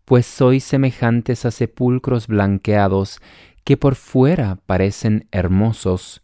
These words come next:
pero por dentro están llenos de huesos de muertos y de toda inmundicia. Así sois también vosotros, que por fuera aparecéis justos ante los hombres,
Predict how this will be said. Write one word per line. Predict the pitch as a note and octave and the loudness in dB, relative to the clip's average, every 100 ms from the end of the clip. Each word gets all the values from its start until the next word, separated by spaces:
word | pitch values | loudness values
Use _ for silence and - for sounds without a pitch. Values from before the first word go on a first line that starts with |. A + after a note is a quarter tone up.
| _ _ _ | _ _ _
pero | - E2+ D#2+ | -6 -6 -2
por | E2 D#2 | -2 0
dentro | F2 A2+ F#2 F2 | 0 -2 -2 -4
están | - F#2+ F2+ | -2 -2 0
llenos | F#2 G2+ F#2 | 2 0 0
de | F#2+ | 0
huesos | F2+ F#2 G#2 - A#2 G2 | 0 2 0 -2 -6 -4
de | F#2 | -2
muertos | F2 F2 E2 - E2+ - - - - _ | 0 0 -2 -4 -8 -8 -14 -20 -20 _
y | - | -4
de | A2+ A2+ | 0 -2
toda | - B2+ C3+ C3+ - _ | 0 0 0 -2 -6 _
inmundicia. | A2 G2 F2+ E2+ E2+ E2+ F2+ F#2 - - D2 E2 - _ _ _ _ _ _ _ _ _ _ _ _ _ _ _ _ _ _ | -2 0 0 0 0 -2 -2 -4 -8 -12 -12 -12 -18 _ _ _ _ _ _ _ _ _ _ _ _ _ _ _ _ _ _
Así | - A#2 - - E3+ | -2 -2 -2 -4 -4
sois | - D3+ D3 - | 0 2 2 2
también | C3 A2+ A2 A2 | 0 4 4 4
vosotros, | G#2 - G2 - F2 E2+ - | 2 2 0 2 -2 -2 -4
que | - | -4
por | - A#2 | 2 2
fuera | - - C3 C#3 D#3 | 0 2 4 6 4
aparecéis | - A#2 A2 G2+ G2+ - A2+ G#2+ A2+ - | 2 0 2 2 0 0 0 2 0 -8
justos | - C3 B2 - B2 - | -6 -4 -4 -4 -4 -2
ante | A2 G#2 | -2 0
los | G2 - | -2 -2
hombres, | F#2 F2 E2+ F2 - | 0 0 0 -4 -6